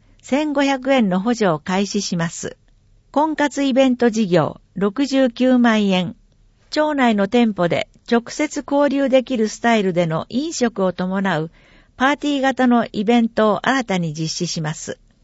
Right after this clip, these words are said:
結婚新生活支援事業補助金、四百八十万円。新婚世帯を経済的に支援するため、引き続き結婚に伴う住宅取得、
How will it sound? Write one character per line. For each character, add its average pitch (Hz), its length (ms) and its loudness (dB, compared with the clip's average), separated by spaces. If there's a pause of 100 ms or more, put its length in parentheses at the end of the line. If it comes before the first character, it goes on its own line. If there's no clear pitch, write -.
(280)
結 240 300 -2
婚 311 240 0
新 294 240 -4
生 294 240 0
活 208 260 -2
支 202 180 -2
援 269 200 2
事 247 160 -2
業 196 200 4
補 170 140 -4
助 190 180 -2
金、 180 320 -4 (500)
四 294 240 0
百 208 260 -2
八 220 320 -4
十 262 180 2
万 226 300 0
円。 131 220 -8 (520)
新 302 300 -4
婚 311 240 -2
世 294 200 -4
帯 208 240 4
を 180 60 0
経 254 240 0
済 277 240 0
的 247 240 0
に 240 100 4
支 233 200 0
援 226 160 2
す 226 120 -6
る 208 140 -2
た 196 140 -2
め、 170 200 -4 (320)
引 - 200 -8
き - 0 -
続 247 300 -4
き - 280 -6 (340)
結 - 280 -4
婚 311 200 -2
に 285 120 -4
伴 254 480 0
う 175 120 -4 (380)
住 262 280 0
宅 262 280 0
取 226 120 -4
得、 190 420 -2